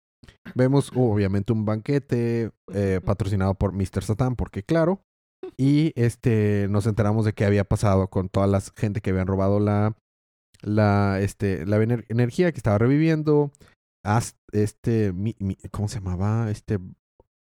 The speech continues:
Vista, Basta, no me acuerdo del, el Namekusein niño que había, les, les había ayudado, pues ya lo regresa este Goku a, a Namekusein.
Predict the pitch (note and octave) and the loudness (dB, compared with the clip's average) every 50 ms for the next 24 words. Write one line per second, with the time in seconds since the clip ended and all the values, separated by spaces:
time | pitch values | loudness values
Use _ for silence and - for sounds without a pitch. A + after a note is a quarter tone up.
0 | _ _ _ _ _ _ - - - F#2 F#2 F#2+ F#2+ - - - B2+ A2+ G#2+ F#2+ | _ _ _ _ _ _ -20 -20 -12 -8 -6 -6 -6 -6 -6 -4 -4 -4 -4 -4
1 | F#2 F#2+ F#2 F2 F#2 F#2+ - - A2+ A2 A#2 B2+ D#3+ E3+ - D3+ C3+ C3 B2+ A#2 | -4 -4 -2 -2 -2 -4 -4 -4 -2 -2 0 0 0 0 0 2 2 2 2 2
2 | A2+ - - - - _ _ _ B2+ C3+ D3 D#3 D#3 C#3 D#3 D3 D#3 E3 F#3 F#3+ | 0 -4 -8 -16 -20 _ _ _ -2 0 2 2 2 2 2 2 2 2 2 2
3 | F#3 F3+ F3+ F3 F3 F3 D#3+ - - B2 A2+ A2+ A2+ A#2 A#2 A#2 A#2 A2+ - - | 2 2 2 2 2 2 0 0 0 0 2 2 2 0 2 0 0 -2 0 -2
4 | G#2+ G#2 - G#2 G2+ A2 A#2 A#2+ A#2 A2+ A#2 G#2+ - G#2 F#2+ F2+ F2+ F2+ F2+ F2+ | -2 0 2 2 2 2 2 2 2 0 0 -2 -2 -2 -2 0 0 -2 -2 -2
5 | E2+ F2 F2 F2+ F#2 F2+ - - F#2 F#2 E2+ - _ - F2 F2+ F2 - - F#2+ | -2 -2 -4 -4 -4 -4 -4 -4 -4 -4 -4 -6 _ -8 -8 -8 -8 -8 -4 -2
6 | F#2+ G2 F#2+ F#2 - - F#2 F#2+ F#2 G2+ G#2+ B2 B2+ - D3+ E3+ F#3+ G3+ | -2 0 0 -2 -4 -6 -6 -4 -4 -2 -4 -4 -4 0 0 0 0 0